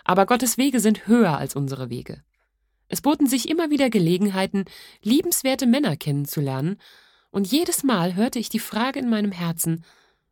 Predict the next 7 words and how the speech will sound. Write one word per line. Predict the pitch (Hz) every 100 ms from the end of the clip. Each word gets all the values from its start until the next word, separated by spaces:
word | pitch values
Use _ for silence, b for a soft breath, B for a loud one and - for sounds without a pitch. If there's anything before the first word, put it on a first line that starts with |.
| -
„Warum | 170 254 254 277
willst | 220 - -
du | 240
heiraten?“ | 247 151 117 - - _ _ _ _ _ _ _ _ _ _ _ b b b b b
Jede | 180 254 330
meiner | 277 254
Antworten | 254 262 156 151 -